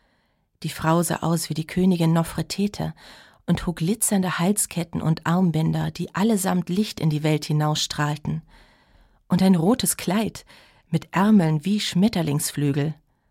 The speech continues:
Es war nach oben zu in Spiralen gelegt wie das Dach einer Pagode. Ihr Partner hatte einen Kragen aus Straußenfedern und trug große goldene Ohrringe und überweite, purpurfarbene Seidenhosen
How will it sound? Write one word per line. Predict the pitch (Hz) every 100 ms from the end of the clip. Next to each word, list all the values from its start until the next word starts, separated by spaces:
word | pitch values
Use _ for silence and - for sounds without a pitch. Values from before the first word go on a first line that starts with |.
| _ _ _ _ _ -
Es | -
war | 156
nach | 160 151
oben | - 190 214 -
zu | - 170
in | 160
Spiralen | - 165 151 190 208 151
gelegt | 151 160 165 170
wie |
das | 156 156
Dach | 160 165
einer | - 160 160
Pagode. | 160 156 185 160 160 - _ _ _ _ _ _ _ _ _ _ -
Ihr | 180
Partner | - 196 269 - 269 247
hatte | 196 -
einen | 160 160
Kragen | - 165 226 233
aus | 196 208
Straußenfedern | - - 202 202 165 - 147 156 156 - - - - -
und | 175 -
trug | 220 220
große | 160 180 269 - 185
goldene | 170 190 226 202 175
Ohrringe | 190 185 160 160 160
und | - 170 233
überweite, | 277 196 170 196 208 196
purpurfarbene | - - 262 277 - 214 190 - 170 180 175
Seidenhosen | 160 165 185 180 165 170 165